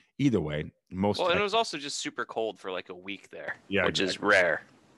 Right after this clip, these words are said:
Speaker 1: Uh, most Texans not familiar with snow. Many Texans never seen it before. So <laughs> somebody online posted a video of them with a snowball, like, trying to, trying to melt it. But what happened was it didn't melt.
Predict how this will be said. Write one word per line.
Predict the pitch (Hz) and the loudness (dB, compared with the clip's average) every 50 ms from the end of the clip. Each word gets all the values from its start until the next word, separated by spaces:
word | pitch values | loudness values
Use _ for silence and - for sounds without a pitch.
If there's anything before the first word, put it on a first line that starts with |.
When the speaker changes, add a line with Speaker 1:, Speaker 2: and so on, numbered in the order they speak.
| _ - - | _ -8 -4
Speaker 1:
Uh, | 90 90 92 | -2 0 2
most | 95 98 113 123 127 - - | 2 4 4 2 2 0 0
Texans | 110 104 - - 101 95 87 82 | -2 -2 0 -2 -4 -4 -4 -4
not | 87 87 87 - - - | -4 -2 -2 -4 -4 -4
familiar | - 90 87 85 85 | -4 -2 -2 0 -2
with | 80 - | -2 -4
snow. | - 78 78 | -6 -8 -6
Many | 78 82 90 104 120 131 | -4 -2 0 0 0 0
Texans | 120 - - 85 82 - - 85 78 78 | 0 0 -4 -4 -4 -4 -8 -8 -6 -4
never | 85 85 92 98 | -4 -4 -4 -4
seen | 90 - - 160 151 | -4 -4 -4 -4 -4
it | - | -6
before. | - - - - 78 73 65 - _ _ _ _ _ _ _ _ _ | -8 -12 -12 -10 -10 -10 -10 -12 _ _ _ _ _ _ _ _ _
So | - - - - 90 90 90 90 90 90 92 - - _ _ _ _ | -12 -6 -2 0 2 2 4 4 4 2 2 0 -4 _ _ _ _
<laughs> | - - - - - 92 - _ - - _ - - - - - _ _ | -14 -14 -12 -8 -10 -10 -8 _ -14 -14 _ -20 -20 -20 -20 -20 _ _
somebody | - - - - 135 139 156 151 143 135 127 110 | -10 -8 0 2 2 2 4 4 4 4 4 4
online | 104 101 92 90 90 90 90 87 90 85 | 4 2 0 0 0 0 0 0 -2 -4
posted | - - 92 92 - - 92 87 | -4 -4 -4 -4 -2 -2 -4 -4
a | 80 | -2
video | 82 90 85 87 85 80 80 78 78 78 76 - _ _ - - _ _ | -2 -2 -2 -2 -2 -2 -2 -2 -4 -6 -6 -10 _ _ -20 -20 _ _
of | - 85 82 80 82 | -4 -4 -4 -2 -2
them | 95 95 95 92 90 90 | 0 2 2 2 0 0
with | 87 85 82 | 0 -2 -2
a | 82 | -4
snowball, | - - - 101 92 92 82 71 82 80 80 78 78 - - - _ _ | -6 -4 -2 0 0 0 0 0 -2 0 0 -2 -4 -6 -10 -20 _ _
like, | - - 87 90 92 90 90 87 - - | -8 -6 -2 0 0 0 0 -2 -6 -6
trying | - - 95 92 90 | -4 -2 -2 -2 -2
to, | - - 90 85 - | -2 -2 -2 -2 -2
trying | - - - 101 95 92 | -4 -6 -4 -4 -2 -2
to | 101 151 | -2 -2
melt | 175 - 90 85 78 - - | -2 -2 -2 -2 -4 -6 -12
it. | - - _ _ _ _ _ _ _ _ _ _ _ | -18 -18 _ _ _ _ _ _ _ _ _ _ _
But | - 82 - | -4 0 0
what | 95 101 | 0 0
happened | 92 113 113 113 110 - 98 92 | 0 0 0 0 0 -2 -2 -2
was | 85 85 87 87 87 85 - - - - | 0 0 0 0 0 -2 -4 -8 -10 -10
it | 95 82 - | -10 -4 -2
didn't | 104 107 101 101 95 - | -2 0 0 0 -2 -4
melt. | 78 82 82 - - - _ - - | -6 -10 -10 -10 -14 -16 _ -20 -20